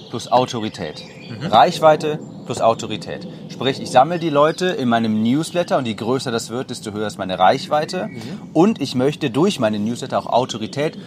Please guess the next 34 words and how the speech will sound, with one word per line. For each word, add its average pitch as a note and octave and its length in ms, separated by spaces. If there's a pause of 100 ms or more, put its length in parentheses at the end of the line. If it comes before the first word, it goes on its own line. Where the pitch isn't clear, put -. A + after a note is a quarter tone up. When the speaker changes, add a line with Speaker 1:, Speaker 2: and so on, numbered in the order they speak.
(160)
Speaker 1:
und A2 120
auch F#2+ 80
Vertrauen A#2 520
aufbauen, A2+ 640 (260)
sodass A#2+ 180
die B2 80
Leute C#3+ 340
sich B2+ 380
irgendwann C#3 400
denken, B2 280
hey, E3+ 220 (960)
was A#2 140
der B2 80
macht, A#2 220
gefällt F3+ 340
mir, D#3+ 280 (200)
das G#2+ 160
klingt B2 140
interessant, A2+ 360
auch A2+ 120
für G#2 100
mich, E3+ 160
was A#2+ 160
der G#2 100
so G#2+ 120
anbietet. E3 640 (300)
Und B2 100
ich - 100
möchte E3 320
über E3 340
meine C3+ 260
Newsletter D3 580
dann B2 160
auch A2+ 180